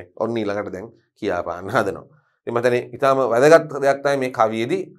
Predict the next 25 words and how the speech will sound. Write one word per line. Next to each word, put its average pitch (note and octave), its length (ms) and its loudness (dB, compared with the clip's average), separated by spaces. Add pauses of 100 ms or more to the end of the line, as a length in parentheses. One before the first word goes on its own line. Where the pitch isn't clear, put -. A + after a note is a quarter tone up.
(320)
අපිට B2+ 200 0
පේන්න D#3+ 260 2
තියෙනවා. G2+ 320 -4 (1300)
කවියා C3+ 340 6
උත්සාහ E3+ 400 0
කරලා B2 260 0
තියෙනවා A2 360 -6 (440)
සාමාන්‍ය C3+ 760 2
ගැමි A#2 320 0
ජීවිතයත් B2+ 640 -2
එක්ක A#2+ 140 -6
සම්බන්ධ B2 520 2
කරන්න, F#2 340 -8 (500)
ආ, A#2+ 160 -2 (380)
මේ, G#2+ 320 -2
මේ, A2 380 -4
අම්, F2+ 640 -8 (500)
මේ G#2 140 -2
සංසිද්ධිය, G#2+ 600 2
කියන්නේ F#2 300 -8 (200)
ගැමි A2+ 320 0
ජීවිතයත් C#3 540 0
එක්ක A#2 140 -4
සම්බන්ධ A#2 500 0
කරනවා. G2+ 360 -6